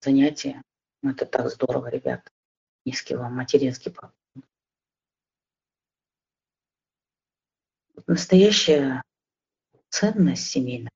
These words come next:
отношений — это в совместном развитии. Супруги должны вместе идти к намеченной цели,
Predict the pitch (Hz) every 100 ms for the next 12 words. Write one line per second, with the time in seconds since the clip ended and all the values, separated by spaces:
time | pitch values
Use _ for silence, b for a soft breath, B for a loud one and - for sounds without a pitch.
0 | - - _ - - - - _ _ _
1 | _ _ _ _ _ _ _ _ _ -
2 | - - - - 139 151 151 151 131 131
3 | 123 - - - 269 _ _ _ _ _
4 | _ _ _ _ _ _ _ _ _ _
5 | _ _ _ _ _ _ _ _ _ _
6 | _ _ _ _ _ _ _ _ _ _
7 | _ _ _ _ _ _ _ 180 180 254
8 | 202 143 151 - 147 147 151 - - 175
9 | - - - 123 120 113 139 131 123 -
10 | - -